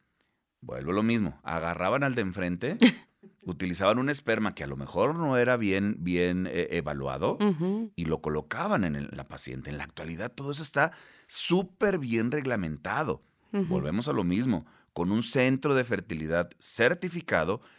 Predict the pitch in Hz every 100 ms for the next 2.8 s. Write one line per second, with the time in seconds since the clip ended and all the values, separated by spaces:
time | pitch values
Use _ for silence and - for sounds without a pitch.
0 | _ 82 113 123 107 113 135 160 180 120
1 | 87 - 95 92 90 113 175 - _ _
2 | - 107 - 117 117 131 135